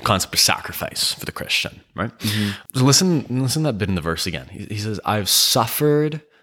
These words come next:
Speaker 1: the loss of all things and count them as rubbish." And this is the key thing. Listen to this. "In order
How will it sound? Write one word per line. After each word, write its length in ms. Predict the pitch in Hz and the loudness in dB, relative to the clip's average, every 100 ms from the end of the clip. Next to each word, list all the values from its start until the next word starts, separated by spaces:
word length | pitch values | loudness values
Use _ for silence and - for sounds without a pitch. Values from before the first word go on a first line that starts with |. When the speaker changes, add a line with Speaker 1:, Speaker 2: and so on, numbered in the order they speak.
| _ | _
Speaker 1:
the 80 | 110 | 0
loss 520 | 95 92 90 92 - | 4 4 4 4 2
of 140 | - - - | 0 -6 0
all 280 | 98 117 | 4 4
things 380 | 117 - 90 82 - | 2 0 0 0 0
and 180 | 98 | -2
count 300 | - 107 110 | 0 -2 -2
them 120 | - 110 | 0 0
as 120 | 95 | 2
rubbish." 260 | 80 - | 0 0
And 80 | 113 | 2
this 140 | 151 185 | 4 4
is 80 | |
the 80 | 156 | 0
key 180 | - 120 | 2 2
thing. 240 | - 69 | 2 -6
Listen 280 | - 117 117 | -2 -2 -2
to 60 | 87 | -4
this. 160 | - - - - - _ 143 | -4 -4 -6 -14 -18 _ 2
"In 500 | 143 147 147 151 139 - _ - | 6 6 6 2 -2 -10 _ 0
order 640 | 123 127 123 123 120 117 | 4 4 2 0 0 -4